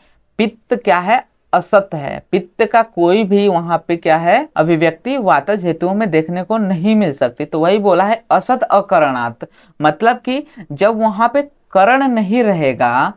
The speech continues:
साधन नहीं रहेगा, तो किसी भी चीज की अभिव्यक्ति नहीं हो सकती। सेकेंड युक्ति की बात करते हैं, that is the उपादान ग्रहणात्। तो किसी विशिष्ट कार्य को उत्पन्न करने के लिए किसी विशिष्ट करण को ही चुना जाता है।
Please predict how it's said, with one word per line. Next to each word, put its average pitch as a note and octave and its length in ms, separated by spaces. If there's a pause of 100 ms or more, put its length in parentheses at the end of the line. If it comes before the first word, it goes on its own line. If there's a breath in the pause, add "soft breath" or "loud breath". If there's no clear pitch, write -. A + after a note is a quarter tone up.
(300 soft breath)
साधन F#3 440
नहीं G3 360
रहेगा, C#3+ 380
तो E3+ 140
किसी F3 340
भी F#3 100
चीज E3 280
की F#3 120
अभिव्यक्ति C#3 720 (420)
नहीं D#3+ 380
हो - 180
सकती। - 400 (840)
सेकेंड D4 420
युक्ति B3 360
की A#3+ 140
बात G3 280
करते G3 280
हैं, G#3 120
that F3+ 200
is G3+ 180
the C4 140 (180)
उपादान E3+ 760 (440)
ग्रहणात्। C#3+ 640 (160)
तो F#3+ 60 (140)
किसी A3 340
विशिष्ट C4 520 (100)
कार्य A#3 360
को D#3+ 220
उत्पन्न A3 640
करने D3+ 400
के C3 200
लिए C3+ 320
किसी F#3+ 360
विशिष्ट G3+ 560
करण F3 440
को F#3 180
ही F#3 200
चुना F3 400
जाता B2+ 320
है। C#3+ 140